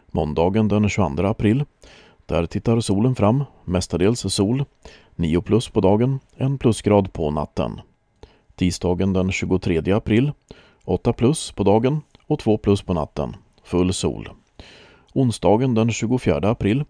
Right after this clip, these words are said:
växlande molnighet, ingen nederbörd. Åtta plus fortsätter och två plus på natten. Torsdagen den tjugosjätte april, hela tio plus på dagen och fyra plus på natten. Fortsatt molnigt men ingen nederbörd.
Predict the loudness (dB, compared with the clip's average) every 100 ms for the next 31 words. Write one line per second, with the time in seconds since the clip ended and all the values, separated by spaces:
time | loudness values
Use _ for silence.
0 | _ -20 -8 -6 -4 -4 0 2 4 4
1 | 4 0 -2 -2 -2 -2 -6 -20 _ -2
2 | 0 0 -2 -4 -8 -10 -16 _ -20 -20
3 | _ -8 -2 0 0 -2 -2 -4 0 0
4 | 2 0 -2 _ -6 -4 0 -2 0 0
5 | -2 -6 -6 -6 -6 -6 -6 -12 -20 _
6 | _ _ _ -20 -20 -20 _ -8 -8 -4
7 | -2 0 2 0 0 -2 -4 -2 -2 -2
8 | -4 0 -2 -2 -10 -20 -20 _ _ _
9 | _ 0 2 2 0 0 0 0 0 -2
10 | 0 2 2 -2 -6 _ -6 -2 0 0
11 | 0 -2 -2 -6 -6 -8 -10 -12 _ _
12 | -10 -4 -2 -2 -2 -2 0 -2 -6 -8
13 | -2 0 0 0 -2 -4 -6 -8